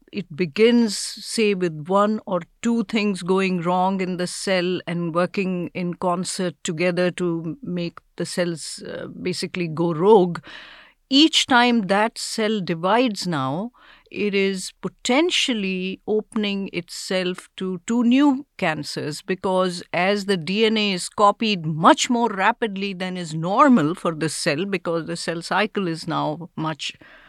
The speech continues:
uh, more accelerated, um, each time the D N A that is copied can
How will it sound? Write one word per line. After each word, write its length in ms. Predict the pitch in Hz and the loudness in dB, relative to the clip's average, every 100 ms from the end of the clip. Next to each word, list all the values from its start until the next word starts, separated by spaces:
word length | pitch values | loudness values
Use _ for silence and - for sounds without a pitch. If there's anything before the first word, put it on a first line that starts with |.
| _ | _
uh, 220 | 160 151 | -6 -4
more 260 | 156 160 160 | -2 -2 -2
accelerated, 960 | 156 - 185 170 156 147 143 196 214 233 - - - - - | -6 -6 -4 -2 -2 -4 -4 0 0 0 -8 -16 -16 -20 -8
um, 400 | - 202 202 214 | -2 2 2 0
each 320 | - 285 - | 2 2 2
time 480 | - 277 277 294 277 262 233 185 | 4 4 6 6 4 0 -12 -2
the 100 | 214 | -2
D 320 | 190 180 226 262 | 0 -2 2 4
N 120 | 247 | 4
A 120 | 226 | 2
that 180 | 214 208 | 0 0
is 160 | 202 | -2
copied 560 | - 240 285 254 233 233 | 0 4 4 2 -4 -2
can 440 | 240 233 233 226 | -2 0 -2 -4